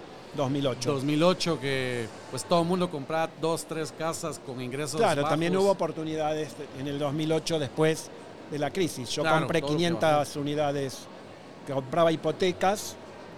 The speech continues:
Speaker 1: que tenían cien u
Speaker 2: Asset en
Speaker 1: ochenta
Speaker 2: distress.
Speaker 1: unidades en
Speaker 2: Sí, pues,
Speaker 1: distress
Speaker 2: ya.
Speaker 1: y compramos quini-, en menos de un año quinientas unidades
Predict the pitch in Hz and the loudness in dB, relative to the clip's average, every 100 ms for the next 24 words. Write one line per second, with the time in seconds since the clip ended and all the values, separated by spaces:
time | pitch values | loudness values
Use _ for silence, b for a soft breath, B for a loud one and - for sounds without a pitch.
0 | - 147 147 156 156 - 160 160 156 147 | -8 -4 0 2 2 0 2 2 2 -2
1 | 139 135 143 151 165 139 156 151 156 170 | -4 -2 0 2 2 2 2 2 2 2
2 | 165 151 165 175 151 151 143 131 190 185 | 4 4 2 0 -2 -4 -4 0 4 4
3 | 190 135 - - - - - - 143 143 | 4 0 -12 -14 -14 -14 -12 -8 0 2
4 | 143 151 151 147 - 160 160 156 143 139 | 4 4 4 2 0 -2 0 -2 -2 -2
5 | 135 160 180 151 165 170 190 180 151 156 | 0 0 2 2 0 0 0 -2 -4 -2
6 | 147 143 135 143 156 143 | -4 -4 -2 0 0 -2